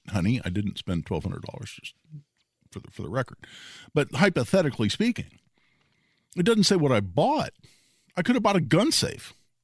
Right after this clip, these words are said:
Uh, I, I, who knows?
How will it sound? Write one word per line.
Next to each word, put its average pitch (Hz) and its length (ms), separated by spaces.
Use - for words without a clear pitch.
Uh, 143 40
I, - 840
I, 127 120
who 156 260
knows? 214 540